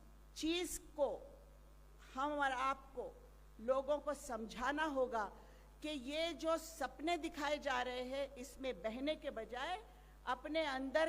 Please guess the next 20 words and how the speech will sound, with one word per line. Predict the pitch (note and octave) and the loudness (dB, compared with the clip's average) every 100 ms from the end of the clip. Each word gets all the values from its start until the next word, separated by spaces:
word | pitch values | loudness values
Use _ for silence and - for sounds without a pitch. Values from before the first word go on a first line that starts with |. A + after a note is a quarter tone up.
| B3+ | 4
जो | C4+ | 4
आपकी | C#4+ - B3+ C4 - C#4 C4 - | 4 4 2 2 -2 -10 -6 2
आग | C#4 E4+ C#4+ | 8 8 8
भड़क | D4+ D4+ D4 D4 | 4 6 4 2
रही | C#4+ D4 | 2 2
है | D4 | 2
उसकी | B3+ C4 - F4+ F#4 | 0 -4 -4 -4 2
तरफ | E4 D4+ - | 4 4 2
देखो, | B3 A#3 A#3+ G3 - - - - | -2 -2 -4 -6 -8 -16 -16 -8
क्योंकि | C#4 D4 | -6 -4
उसको | C4 C4 - - D4+ | -4 -2 -6 0 4
आप | C4+ - | 4 4
देखेंगे | B3 B3 B3 A#3 B3 D4+ F4 | 0 0 -2 -6 -4 -4 -4
तो | C#4 | -6
ये | A#3 B3+ | -2 -2
सत्ता | B3 - A3+ - C4 | -2 -4 -6 -6 -4
आपको | B3+ A3 - B3 - | -4 -4 -8 -10 -4
पलटाने | G#3+ A3 A3+ A3+ A#3 | -2 -2 -4 -6 -8
के | A3+ A3+ | -8 -10
लिए | G#3+ | -6